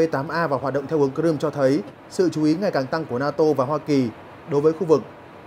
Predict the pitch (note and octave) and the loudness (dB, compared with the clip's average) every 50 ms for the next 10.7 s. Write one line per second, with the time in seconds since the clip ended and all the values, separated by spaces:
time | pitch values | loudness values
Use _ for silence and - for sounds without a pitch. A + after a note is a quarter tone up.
0 | - - - - - - - - - - G3 F3+ E3 C#3 D3+ D#3 D3+ - E3 D3 | -20 -20 -20 -20 -20 -20 -20 -12 -2 2 4 4 4 4 2 2 2 0 -2 0
1 | C#3+ D#3 D3 D3 C#3 C3+ - - - - - - D3+ D#3 E3+ D#3+ - F#3 E3 D#3+ | 2 2 2 0 -2 -4 -8 -16 -20 -20 -18 -8 -4 -2 -2 0 0 0 -2 0
2 | - D#3+ D#3+ D#3+ G3+ G3 F3+ D3+ C3+ - D3 D#3+ E3+ D#3+ F3 E3 D#3+ D#3+ D#3 D#3 | -2 -4 -2 -2 -4 -4 -4 -4 -4 -4 -4 -4 -4 -4 -4 -2 -2 0 0 -2
3 | D3 C#3 - - - - - - - D#3 F#3 - G#3 C#3+ C3+ E3+ E3+ F#3+ C#3+ B2 | -2 -4 -8 -16 -20 -20 -18 -8 -4 -2 0 0 0 0 -2 -2 -4 -2 -2 0
4 | D3+ D3 - E3+ D3+ D3+ D3+ C#3 C3+ D3 C3 B2+ A#2+ A#2+ B2+ E3 - - - - | 0 -2 -2 -2 -2 0 0 0 0 0 2 4 4 4 4 2 0 -8 -18 -20
5 | - - - - - - - - - - - - - - - - F#3 F#3 G3 G3 | -20 -20 -20 -20 -20 -20 -20 -20 -20 -20 -20 -20 -20 -16 -4 2 4 6 6 6
6 | F#3+ F#3 - G3 F#3 F3+ - F3+ F3 D3+ E3 F3 F3 E3+ F3+ E3+ - F3+ E3 E3 | 4 0 0 -2 0 0 0 0 0 0 0 -2 0 0 -2 -2 0 2 4 4
7 | D#3+ D#3 C#3+ C3+ - - - - - - - F3 G3 - G3+ D#3 F3 G3+ G3 F#3 | 4 4 2 -2 -10 -16 -20 -20 -14 -8 -6 -4 -2 0 -2 -2 -2 -4 -4 -4
8 | D#3 D#3 E3+ D3+ C#3+ C#3+ C#3+ C3+ F#3 F3+ F#3+ F3+ D#3 - F3+ F3 - F3+ E3 D#3+ | -2 0 0 0 0 0 -2 -2 -2 -6 -6 -6 -4 -4 -6 -4 -2 0 2 2
9 | D#3 C#3+ C3+ - - - - - - - - - F3+ G3 G#3+ F#3+ F#3 F3 D#3+ D3+ | 2 2 0 -2 -10 -20 -20 -20 -20 -20 -12 -4 -2 0 0 2 2 0 0 0
10 | E3 D#3+ D3 D#3 C#3 A#2+ B2+ C3 D3+ F3 F3+ D#3 C3+ | -4 -6 -4 -4 -4 -2 -2 -2 0 0 0 0 0